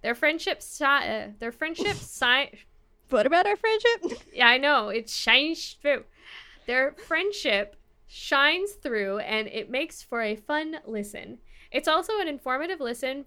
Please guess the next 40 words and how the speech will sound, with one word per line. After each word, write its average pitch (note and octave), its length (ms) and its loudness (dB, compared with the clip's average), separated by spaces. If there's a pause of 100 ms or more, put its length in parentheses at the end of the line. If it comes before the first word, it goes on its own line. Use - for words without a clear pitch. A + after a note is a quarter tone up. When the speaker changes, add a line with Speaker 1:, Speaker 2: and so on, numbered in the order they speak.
(100)
Speaker 1:
as A#3+ 260 0
these B3+ 260 -10
two E4+ 200 -8
women A#3+ 340 -6
work A3 260 -8
in - 200 -10
film G#3 340 -4
and A3 180 -8
discuss C4+ 460 -6
aspects D4+ 540 -4
of C#4 200 -8
the D4+ 80 -6
movies C4 440 -8
that B3+ 220 -2
you G#3 220 -8
may G#3+ 220 -8
have A#3+ 180 -12
missed C#4 360 -8
the A3 80 -12
first G3+ 280 -10
time. - 300 -10 (400)
Or E4+ 140 6
ten A4+ 260 -2
times, G#3 420 -2 (140)
to B3+ 120 -12
be B3+ 140 -4
honest. - 460 -6 (120)
Speaker 2:
Yeah. - 420 0 (320)
Speaker 1:
They B3 120 6
make C#4+ 320 2
a G4 60 -2
movie C#4+ 480 -4 (180)
you've C4 200 -4
seen B3+ 240 -4
a A#3 40 -2
million B3 360 -4
times A#3 420 -2
seem B3+ 540 -6
new G3+ 480 -4
again." G#3+ 540 -10